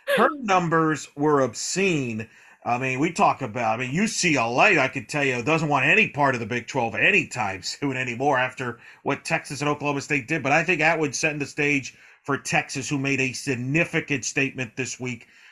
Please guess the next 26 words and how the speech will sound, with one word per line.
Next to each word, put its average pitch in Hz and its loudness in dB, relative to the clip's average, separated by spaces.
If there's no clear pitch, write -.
uh, 117 2
as 131 -2
a 123 -8
team 147 -4
that 123 0
is 120 -2
a 113 -4
major, 135 0
major 131 0
player, 120 -2
uh, 113 0
not 143 2
just 151 -2
in 139 0
the 127 -2
Big 135 0
twelve, 131 -2
but 123 -2
in 127 -4
the 120 -6
national 131 -2
landscape 123 -4
for 120 -6
the 110 -6
national 117 -2
title. 123 -6